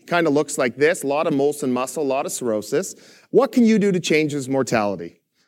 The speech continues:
You know, you'll need a lot of I Vs for this one, right? You can give P P Is, I V, eighty, eight per hour, octreotide, get another line for that eighty, fifty bolus, fifty drip, get him some vitamin K, get him some F F P, right?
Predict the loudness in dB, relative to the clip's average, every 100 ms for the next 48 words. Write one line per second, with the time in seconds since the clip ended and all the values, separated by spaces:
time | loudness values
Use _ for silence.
0 | _ -2 2 4 2 2 2 2 2 0
1 | 0 0 0 -4 -2 -2 -4 -8 -4 0
2 | 2 2 2 2 0 0 0 2 0 2
3 | 0 -2 -6 -16 -10 -2 0 4 4 4
4 | 2 2 0 -4 -12 -2 0 2 0 2
5 | 2 -2 -6 _ _ -10 -8 -2 2 2
6 | 2 -2 -2 -4 _ _ 0 2 2 2
7 | 0 0 -2 0 2 4 4 0 -4 -2
8 | -2 0 -2 0 2 2 -2 -4 -2 0
9 | 0 0 0 0 -2 _ _ _ _ _
10 | 2 2 2 -2 2 2 2 0 0 2
11 | 4 4 -2 _ _ _ _ 0 0 0
12 | -4 -4 -4 -2 -2 -4 0 0 0 -4
13 | _ _ _ _ -4 0 2 0